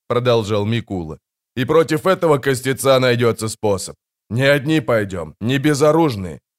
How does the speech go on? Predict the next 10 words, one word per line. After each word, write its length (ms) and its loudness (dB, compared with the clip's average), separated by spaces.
но 100 2
для 160 2
начала 460 2
нам 280 2
тех 220 -2
разбойников 720 0
надобно 440 0
выбить". 460 -8
"Микула 540 2
прав!" — 420 0